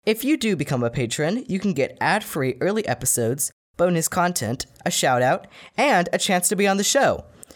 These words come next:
That is patreon dot com slash whenever wherever kids podcast. You can also see our website at whenever wherever kids podcast dot wordpress dot com. You can contact us, see our episode art that's no longer on the Facebook page,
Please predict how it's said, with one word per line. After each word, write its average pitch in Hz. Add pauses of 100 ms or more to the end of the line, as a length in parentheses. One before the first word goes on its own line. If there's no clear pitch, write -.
(160)
That 170
is 123
patreon 214
dot 247
com 190
slash 147
whenever 147
wherever 135
kids 104
podcast. - (920)
You 214
can 240
also 220
see 285
our 233
website 147
at 143
whenever 151
wherever 139
kids 123
podcast 175
dot 175
wordpress 143
dot 120
com. 110 (360)
You 196
can 202
contact 185
us, 240
see -
our 180
episode 185
art 233
that's 143
no 170
longer 107
on 95
the 95
Facebook -
page, 104